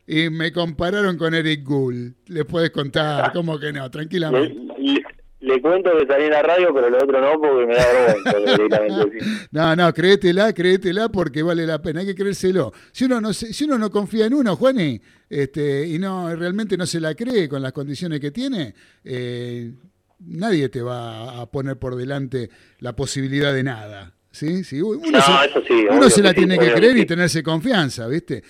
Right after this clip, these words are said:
Speaker 1: Y vos tenete confianza y seguí adelante. Vamos, no, no te me quedes, ¿eh? Este año a-, adelante, si es que empiezan la, los torneos, si se empieza a competir de vuelta y a entrenarse normalmente, un poquito,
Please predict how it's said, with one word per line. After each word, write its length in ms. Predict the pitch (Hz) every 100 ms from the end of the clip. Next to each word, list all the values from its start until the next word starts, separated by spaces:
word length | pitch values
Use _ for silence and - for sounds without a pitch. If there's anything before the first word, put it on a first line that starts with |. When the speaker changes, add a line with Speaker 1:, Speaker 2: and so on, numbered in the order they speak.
| -
Speaker 1:
Y 80 | 170
vos 120 | 240
tenete 280 | 269 202 185
confianza 360 | 180 190 285 196
y 20 |
seguí 240 | 143 143 170
adelante. 560 | 156 247 233 151 107 - _ _
Vamos, 400 | 170 208 143 110
no, 380 | 143 139 165 180
no 140 | 190
te 120 | 196
me 120 | 175 175
quedes, 360 | 233 165 127
¿eh? 180 | 147 233
Este 200 | 156 185
año 400 | 214 240 214 160
a-, 60 | 156 180 160
adelante, 480 | 160 190 240 214
si 120 | 139 160
es 60 |
que 60 | 156
empiezan 380 | 147 185 151 151
la, 180 | 143 117 - - _
los 160 | 143 -
torneos, 640 | 143 190 240 240 220 190
si 40 | 135
se 120 | 147
empieza 240 | 151 160
a 20 | 147
competir 440 | 151 143 151 175
de 80 | 165
vuelta 360 | 175 226 220 170
y 40 |
a 40 |
entrenarse 480 | 147 147 151 160 135
normalmente, 640 | 139 143 151 180 202 185
un 60 | 143
poquito, 360 | 139 151 156